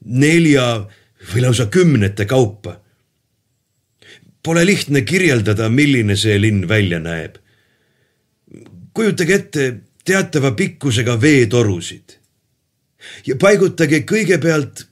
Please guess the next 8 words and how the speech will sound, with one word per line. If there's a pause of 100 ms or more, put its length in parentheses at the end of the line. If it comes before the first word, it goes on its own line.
(120)
kolm
tükki
kõrvuti, (760)
siis
kaks
tükki
nende
peale